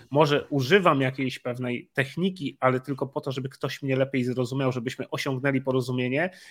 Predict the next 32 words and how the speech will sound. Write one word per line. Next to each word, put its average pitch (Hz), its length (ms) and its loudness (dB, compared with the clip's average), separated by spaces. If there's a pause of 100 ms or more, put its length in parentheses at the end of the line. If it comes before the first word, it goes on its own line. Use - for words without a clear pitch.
(100)
i 131 80 2
żebyśmy 143 460 2 (160)
dotarli 143 640 4
do 139 100 2
takiej 135 240 -2
sytuacji 135 560 0
win-win, 143 560 0
gdzie 131 300 2 (360)
obie 143 240 2
strony 143 320 -2
są 135 180 -2
wygrane, 139 400 0
bo 135 100 0
ja 151 160 8
zrozumiałem, 139 500 0
czego 135 400 -2
oczekuje 135 480 0
ode 131 180 2
mnie 135 260 -2
na 139 140 0
przykład - 420 -6
mój 120 180 -4
klient. 139 500 -4 (400)
Klient 147 460 2 (160)
dostanie 139 520 -2
to, 139 420 2 (800)
czego 156 240 6
dokładnie 135 500 2
chciał, 196 460 0
tak? 156 320 -6
I 156 40 -10
wtedy 143 480 -6